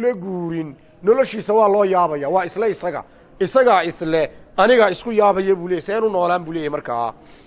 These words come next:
"Aqaatinun miyay nagaadeen qawmu Salma, Salma qoomkeed, amnawow mise waxay niyoodeen dacanan guurid?" Ha-, qaatin waa ismi faacil. Wuxuu ku camal falayaa ereyga qoom ah. Istifhaam buuna ictimaaday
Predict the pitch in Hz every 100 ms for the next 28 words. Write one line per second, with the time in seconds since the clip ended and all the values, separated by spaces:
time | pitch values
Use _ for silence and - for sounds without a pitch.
0 | - _ _ _ _ - _ - - -
1 | - - - - - 170 - 196 196 202
2 | 233 214 202 214 233 220 208 190 185 185
3 | 185 175 202 226 220 196 233 226 196 185
4 | 170 190 190 226 170 196 185 - 214 208
5 | 190 120 - - - - - 190 202 254
6 | 226 208 185 170 202 208 - 175 175 170
7 | 165 156 160 165 160 160 147 143 135 143
8 | 143 - _ - - _ _ _ - -
9 | 127 156 147 190 196 185 196 202 240 226
10 | 208 185 180 160 135 135 98 _ _ _
11 | _ _ 165 180 190 254 220 214 196 226
12 | 208 196 208 226 196 185 - 226 208 170
13 | 147 117 - - _ _ 180 - 185 240
14 | 233 214 214 208 170 160 170 165 160